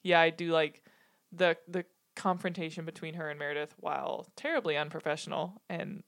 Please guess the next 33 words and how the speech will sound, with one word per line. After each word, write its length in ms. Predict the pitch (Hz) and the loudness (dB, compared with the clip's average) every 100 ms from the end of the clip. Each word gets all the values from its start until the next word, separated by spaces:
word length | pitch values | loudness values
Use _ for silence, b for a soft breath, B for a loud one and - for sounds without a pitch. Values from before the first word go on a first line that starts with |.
| - | -6
line 260 | 170 180 170 | -2 -2 0
crossing, 480 | 151 151 170 165 - | 0 0 -4 -8 -4
I, 280 | 160 156 - - | -4 -2 -6 -4
I 140 | 170 | -6
did 260 | 165 170 - | -4 -6 -4
find 300 | 165 160 165 | -6 -4 -6
that 160 | - | -4
moment, 420 | 165 160 160 - - b b b b b _ _ _ _ _ _ _ - - | -6 -8 -8 -12 -18 b b b b b _ _ _ _ _ _ _ -12 -4
um, 360 | 175 160 196 - _ _ 185 | -4 -4 -10 -16 _ _ -2
very 280 | 180 165 | 2 2
moving 360 | 160 160 160 156 | 0 -2 -2 -4
as 160 | 151 156 | -4 0
well. 200 | 147 - | 2 2
And 160 | 160 | 0
that, 200 | 151 - - | -2 -4 -4
that 220 | - - | -6 -6
specific 420 | - - 165 165 | -10 -6 -4 -4
line 260 | 180 170 165 | -2 -2 -2
is 460 | 170 165 170 - - _ _ _ | -4 -4 -6 -10 -14 _ _ _
wonderfully 380 | 190 180 170 175 | -2 0 2 2
written, 160 | 165 135 | 4 4
especially 360 | 180 226 220 196 | 4 2 2 -2
'cause 160 | 180 | 0
the 80 | - | 2
way 120 | 165 165 | 2 0
she 140 | - | -2
delivers 460 | 160 156 160 160 170 | 0 0 0 -2 0
it. 240 | 190 196 - b b b - | 0 0 -6 b b b -6
She's 400 | 185 170 160 - - | -2 0 -2 -8 0
angry 560 | 185 180 190 202 214 - - | 0 2 0 0 -4 -8 -6
and 180 | 170 | -6
sad 360 | 170 170 165 | 0 0 2
and 100 | 170 | 0